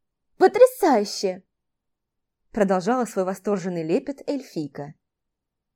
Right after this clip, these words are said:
«Тебе нравится?» С придыханием спросил очень хорошо мне знакомый гном. «О да, я такого никогда в жизни не видела!»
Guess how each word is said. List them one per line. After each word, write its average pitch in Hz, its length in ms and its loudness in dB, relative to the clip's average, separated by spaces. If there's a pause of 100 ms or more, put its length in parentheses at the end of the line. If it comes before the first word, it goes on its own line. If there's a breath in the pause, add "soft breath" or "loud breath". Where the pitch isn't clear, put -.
(280)
«Тебе 156 600 0 (500)
нравится?» 175 840 0 (1200)
С - 140 -18
придыханием 214 680 -2
спросил 226 640 -4
очень 349 360 -2
хорошо 285 540 -4
мне 233 200 -4
знакомый 208 640 -4
гном. 160 480 -6 (1000)
«О 269 220 -2
да, 254 500 0 (600 soft breath)
я 226 280 0
такого 254 440 2
никогда 285 760 4
в 202 60 -6
жизни 208 440 0
не 294 300 4
видела!» 214 540 -2